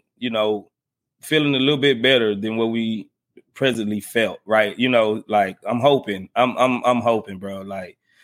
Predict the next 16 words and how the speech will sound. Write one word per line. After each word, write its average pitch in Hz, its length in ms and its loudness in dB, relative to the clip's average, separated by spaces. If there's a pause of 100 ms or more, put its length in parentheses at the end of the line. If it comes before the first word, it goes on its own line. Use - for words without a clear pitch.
(180)
but 156 280 4 (1300)
accountability, 117 920 0 (340)
number 143 280 2
one 135 240 2
thing 131 280 4
on 120 140 2
the, 113 60 -2
on 113 220 -2
the 110 60 -4
list. 104 440 -6
We 123 100 -2
need 135 180 2
accountability, 104 880 -4 (240)
even, 156 260 2
even 165 360 0 (100)
because 143 420 2